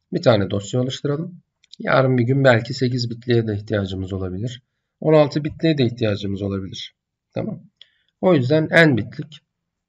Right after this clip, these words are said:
Bunu da dediğim gibi yani bir generate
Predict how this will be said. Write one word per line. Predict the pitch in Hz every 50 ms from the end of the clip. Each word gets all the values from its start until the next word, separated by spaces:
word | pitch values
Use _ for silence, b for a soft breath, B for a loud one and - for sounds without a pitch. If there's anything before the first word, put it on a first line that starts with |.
| _ - -
Bunu | 170 180 175 156
da | 151 156 147
dediğim | 147 143 147 156 147 139
gibi | 123 107 98 95 98
yani | 104 107 104 104 101 - - - _ _ _ _ _ _ _ -
bir | 107 120 120 123 120 170 147
generate | 127 135 156 160 151 131 120 107 - -